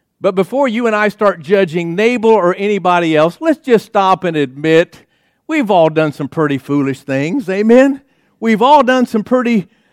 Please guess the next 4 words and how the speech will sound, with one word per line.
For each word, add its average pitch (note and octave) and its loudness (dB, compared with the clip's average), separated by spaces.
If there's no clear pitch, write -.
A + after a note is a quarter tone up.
uh, E3+ -6
foolish A3 2
things. F3 -6
Um, C#3+ -8